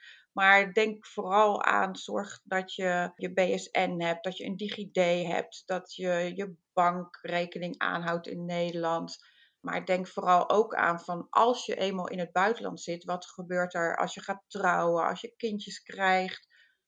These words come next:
Eh, maar zelfs ook, wat gebeurt er als je gaat overlijden? Heb je een testament opgesteld? Weet je, er, er zijn ontzettend veel dingen om aan te denken.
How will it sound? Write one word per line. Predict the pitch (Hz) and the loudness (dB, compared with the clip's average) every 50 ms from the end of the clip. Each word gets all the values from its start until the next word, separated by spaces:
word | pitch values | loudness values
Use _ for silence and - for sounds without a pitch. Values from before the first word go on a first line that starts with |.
| _ - | _ -2
Eh, | - 175 180 180 180 175 | 2 4 4 4 4 4
maar | 175 175 180 180 | 2 -2 -2 -2
zelfs | - 202 208 214 220 214 - | 0 2 2 2 2 0 0
ook, | - 196 196 190 | 0 0 0 0
wat | 190 196 196 196 | -2 -2 -2 -2
gebeurt | - 202 190 - 208 208 208 | -6 -6 0 0 0 0 0
er | 208 - | -2 -2
als | - 202 208 - | -2 -2 -4 -4
je | - 196 | -10 -8
gaat | - 196 196 - - | -6 -6 -4 -2 -2
overlijden? | - 190 185 - 190 190 220 285 339 311 226 180 170 | -2 -2 -2 -4 -2 0 0 0 0 0 -2 -2 -4
Heb | 160 - - - | -4 -6 -6 -6
je | 180 170 | -6 -6
een | 170 175 | -6 -6
testament | - 185 185 - - - 240 233 208 208 202 202 202 202 202 202 - - | -8 -10 -10 -8 -6 -6 -4 -2 0 0 0 0 0 -2 -4 -6 -8 -4
opgesteld? | - - 208 202 - - 185 - - - 208 196 190 196 190 185 185 185 | -2 -2 -2 -2 -4 -12 -12 -10 -6 0 4 4 6 6 4 4 2 -2
Weet | 208 - - 226 226 | 0 0 0 2 2
je, | 247 233 | 2 2
er, | 214 202 202 185 - | 2 2 2 2 0
er | - 202 196 | 0 -2 0
zijn | 208 208 202 202 196 | 2 2 2 2 -2
ontzettend | 208 208 - 254 269 294 254 - | -6 -4 -4 -4 -2 -4 -4 -2
veel | - 240 220 | -2 -2 2
dingen | 202 220 214 202 190 | 2 2 2 0 -2
om | 185 202 196 180 190 | -4 -4 -2 -2 -2
aan | 170 175 180 | -2 -2 -4
te | 175 - | -6 -8
denken. | 175 175 180 170 165 156 - - 135 - - - | -2 0 0 0 0 -4 -8 -10 -10 -10 -12 -14